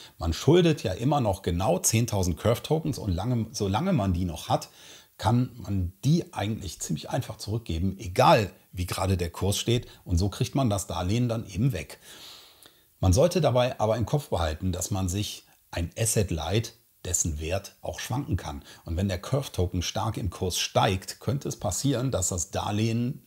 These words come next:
liquidiert wird. Und das klingt erstmal ziemlich dramatisch, ist aber in der Praxis eigentlich kein großes Problem. Du kannst ja einfach einige der gestakten Tokens rausnehmen aus dem Staking, um das Darlehen dann wieder abzusichern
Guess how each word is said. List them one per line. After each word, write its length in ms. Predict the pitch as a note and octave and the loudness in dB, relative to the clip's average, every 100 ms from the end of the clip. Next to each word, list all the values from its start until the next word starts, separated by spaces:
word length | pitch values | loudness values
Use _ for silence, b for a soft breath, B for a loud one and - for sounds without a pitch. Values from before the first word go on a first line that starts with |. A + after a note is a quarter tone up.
| _ | _
liquidiert 580 | - F#2+ A2+ A2+ C#3+ C#3 | -8 0 4 8 6 4
wird. 220 | D#2+ D2 B B B B | -4 -12 B B B B
Und 180 | - E2 | -4 -2
das 160 | - - | 0 -2
klingt 240 | - B2+ | 2 2
erstmal 340 | - - A#2+ A2 | 2 -4 -4 -6
ziemlich 360 | - G3 D#3 | -4 -2 -4
dramatisch, 580 | - F#2+ G2 B2+ G#2+ G#2 | -4 -4 -4 -2 -4 -4
ist 140 | - | -4
aber 160 | G2 G2 | -4 -4
in 80 | F#2 | -4
der 80 | E2 | -6
Praxis 420 | - G#2 B2+ - | -6 -4 -4 -4
eigentlich 340 | G2 G2 G2 | 2 2 2
kein 220 | - D#3 | -2 0
großes 360 | D3+ D#2+ - A2+ | 0 -2 -6 -10
Problem. 460 | - E2 D#2 D2 D2 B B B B | -10 -8 -8 -8 -12 B B B B
Du 60 | - | -8
kannst 240 | - C#3+ | 0 2
ja 220 | D3+ B2+ - | 4 2 2
einfach 420 | A#2 - A2 - _ _ | -4 -4 -4 -8 _ _
einige 320 | - E3+ C3 | 0 2 4
der 140 | G#2+ F#2+ | 2 2
gestakten 460 | F#2+ - A2+ G#2+ | -2 -4 -4 -4
Tokens 440 | F#2+ A2 - E2+ - - - | 0 0 0 -4 -4 -12 -8
rausnehmen 500 | C#3 - D3+ D3 D3 | -6 2 4 4 2
aus 180 | C#3+ | -2
dem 100 | - | -4
Staking, 520 | A2+ - A2 A2 A#2+ A2+ B B | -4 -2 -2 0 -2 -2 B B
um 200 | A2+ G#2+ | 4 4
das 180 | G2+ - | 4 0
Darlehen 500 | G#2 A2+ G#2+ G#2+ G#2+ | -2 0 0 0 0
dann 180 | F2+ | 0
wieder 240 | F2 E2 - | -2 -4 -8
abzusichern 680 | - - G#2+ G#2+ A2+ G#2+ | -6 -2 0 0 2 2